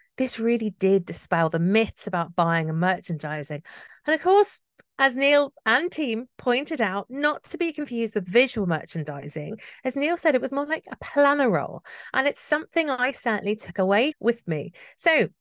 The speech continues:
huge insights into the not so glamorous life of being a buyer, how to range plan. But amongst it all, I think the key message to me was the importance of teamwork, collaboration, and communication.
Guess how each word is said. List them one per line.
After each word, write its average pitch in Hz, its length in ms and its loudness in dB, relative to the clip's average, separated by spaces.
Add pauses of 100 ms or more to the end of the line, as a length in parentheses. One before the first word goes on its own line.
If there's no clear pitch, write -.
huge 311 600 0
insights 226 640 0
into 202 240 0
the 202 100 2
not 202 260 0
so 247 140 2
glamorous 196 480 0
life 165 400 -2
of 170 160 -12
being 180 220 0
a 226 40 -2
buyer, 170 600 2
how 165 200 -4
to 220 120 2
range 196 400 -2
plan. 175 460 -4 (420)
But 285 120 6
amongst 294 380 0
it 302 80 0
all, 233 420 2
I 196 80 -8
think - 300 -10
the - 80 -18
key 240 400 -2
message 196 480 -4
to - 180 -10
me 175 320 0
was 175 200 -4
the 208 180 -2
importance 202 500 -4
of 196 100 -10
teamwork, - 640 -2 (140)
collaboration, 185 1080 2 (100)
and 170 160 -4
communication. 156 1000 -4